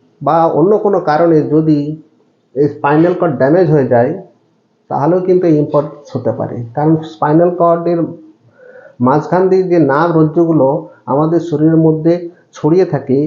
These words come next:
এই নার্ভ যদি ড্যা-, ড্যামেজ হয়ে যায়, তাহলে কিন্তু এই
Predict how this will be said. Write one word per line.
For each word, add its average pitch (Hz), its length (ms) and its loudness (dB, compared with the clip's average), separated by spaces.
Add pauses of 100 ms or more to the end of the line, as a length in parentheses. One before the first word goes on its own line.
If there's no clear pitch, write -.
(280)
এই 147 80 4 (180)
নার্ভ 151 220 -2 (140)
যদি 170 140 -2 (140)
ড্যা-, 131 220 -2 (120)
ড্যামেজ 156 340 2
হয়ে 170 200 2
যায়, 123 140 0 (360)
তাহলে 135 240 -2 (100)
কিন্তু 180 280 -4 (340)
এই 147 80 2